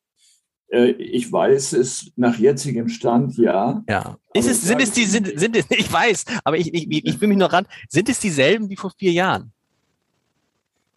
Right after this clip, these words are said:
Speaker 1: Ähm, in einem Fall ja,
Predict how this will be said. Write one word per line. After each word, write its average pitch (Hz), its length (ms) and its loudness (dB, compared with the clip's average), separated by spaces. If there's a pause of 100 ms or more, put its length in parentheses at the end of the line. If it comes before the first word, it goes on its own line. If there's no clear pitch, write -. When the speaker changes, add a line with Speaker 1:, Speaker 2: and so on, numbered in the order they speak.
(280)
Speaker 1:
Ähm, 151 680 0
in - 200 0
einem 151 280 0
Fall 135 320 0
ja, 185 380 2